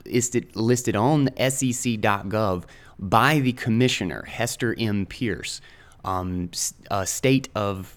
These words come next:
or a statement of dissent, um, regarding the S E C decision, which is really crazy. I, uh, heard about this on,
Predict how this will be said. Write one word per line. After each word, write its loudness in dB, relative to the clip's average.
or 0
a 0
statement 2
of -4
dissent, -2
um, 2
regarding 4
the 0
S -2
E 0
C -2
decision, 0
which -8
is -6
really 2
crazy. 0
I, 0
uh, -2
heard -4
about 0
this -4
on, -4